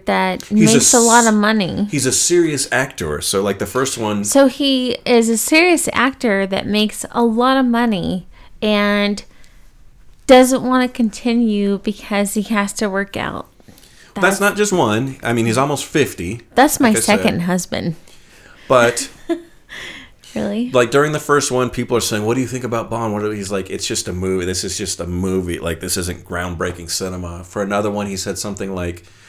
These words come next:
Speaker 2: "Bond is repugnant. He's a womanizer. There's nothing to look up to him. He just uses people like tools. Uh, he's misogynistic.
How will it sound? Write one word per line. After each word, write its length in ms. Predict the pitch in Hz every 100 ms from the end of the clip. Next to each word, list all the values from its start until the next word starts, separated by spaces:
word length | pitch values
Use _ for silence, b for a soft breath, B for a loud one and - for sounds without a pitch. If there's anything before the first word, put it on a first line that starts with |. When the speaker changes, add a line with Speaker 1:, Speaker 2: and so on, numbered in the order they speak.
| b b b
Speaker 2:
"Bond 300 | 107 110 131
is 120 | 127 90
repugnant. 720 | 80 - - 107 98 82 71
He's 160 | 82
a 40 | 80
womanizer. 720 | 80 107 107 104 101 101 101
There's 180 | 82 95
nothing 280 | 101 107 101
to 60 |
look 240 | 95 92 95
up 200 | 92 -
to 160 | 101
him. 100 | 95
He 80 | 90
just 220 | 85 87
uses 300 | 92 101 92
people 280 | 90 98 98
like 240 | 87 78
tools. 720 | - - 92 90 92 87 - -
Uh, 260 | 87 82 82
he's 180 | 87
misogynistic. 1000 | 87 82 92 95 92 90 85 - 90 -